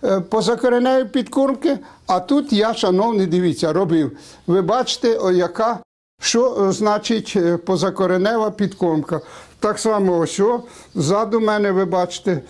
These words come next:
дивіться, які рослини, така жирна.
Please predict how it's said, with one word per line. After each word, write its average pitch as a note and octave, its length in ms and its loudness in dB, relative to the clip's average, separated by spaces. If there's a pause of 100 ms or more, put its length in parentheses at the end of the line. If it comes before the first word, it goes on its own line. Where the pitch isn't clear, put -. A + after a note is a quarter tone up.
(340)
дивіться, F3+ 400 0
які F3 520 0 (200)
рослини, F#3+ 640 2
така F3 400 -2 (320)
жирна. G3+ 600 0